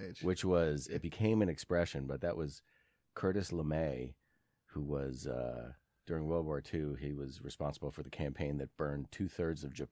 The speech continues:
Speaker 2: Japanese cities.
Speaker 1: Okay.
Speaker 2: And, uh, he was, he wanted to do a carpet bombing campaign in Vietnam and bomb 'em back to the Stone Age. And
Speaker 1: Stone
Speaker 2: so
Speaker 1: Age.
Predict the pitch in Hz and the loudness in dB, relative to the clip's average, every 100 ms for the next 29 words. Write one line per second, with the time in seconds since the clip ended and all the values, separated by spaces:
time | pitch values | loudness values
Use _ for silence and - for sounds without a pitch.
0 | - 76 73 87 80 - 87 78 90 - | -2 0 2 0 0 0 0 0 -4 -8
1 | _ _ _ _ _ _ - 78 69 76 | _ _ _ _ _ _ -4 2 2 2
2 | 71 71 87 82 82 73 - 85 92 85 | 0 -2 -2 0 0 0 -6 -2 2 2
3 | 80 80 76 71 69 80 78 71 69 69 | 2 -2 -2 -2 0 -2 -2 -2 -2 -2
4 | 65 69 65 69 65 64 64 65 - 78 | -4 -6 -6 -6 -4 -6 -6 -8 -8 -6
5 | 67 67 67 65 64 - - - - - | -4 -2 -4 -4 -8 -14 -20 -20 -20 -10
6 | 85 85 - 78 87 101 101 104 101 87 | -4 -2 2 4 6 6 6 4 2 -4
7 | - 98 123 73 62 - - - 73 69 | 2 2 4 0 -4 -8 -8 -2 -2 -2
8 | 69 | -4